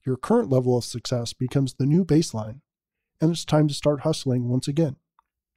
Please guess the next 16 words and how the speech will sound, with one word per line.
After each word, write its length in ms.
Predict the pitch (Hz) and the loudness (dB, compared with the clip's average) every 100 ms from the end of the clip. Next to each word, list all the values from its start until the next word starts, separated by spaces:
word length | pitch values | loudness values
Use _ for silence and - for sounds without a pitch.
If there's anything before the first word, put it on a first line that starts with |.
| _ _ _ _ _ _ _ _ - | _ _ _ _ _ _ _ _ -4
This 180 | 185 - | -4 -2
is 140 | 202 | -4
why 140 | 214 147 | -4 -4
prep 240 | - 151 | -2 -4
schools 440 | - 139 117 117 | -2 0 0 -2
and 140 | 123 120 | -2 2
uniforms 680 | 156 139 - 113 113 - - _ - | 4 4 0 -4 -4 -10 -14 _ -10
and 80 | |
special 320 | - 170 156 123 | -2 0 2 0
badges 580 | 123 127 120 117 - - _ _ - | 0 -4 -4 -8 -8 -14 _ _ -6
and 80 | |
challenge 380 | 123 160 190 165 | -2 2 2 2
coins 400 | - 110 117 - _ | -2 -4 -4 -12 _
are 100 | 123 | -6
so 260 | - 156 160 | 0 2 2
coveted. 480 | - 131 123 - | 2 -2 -2 -8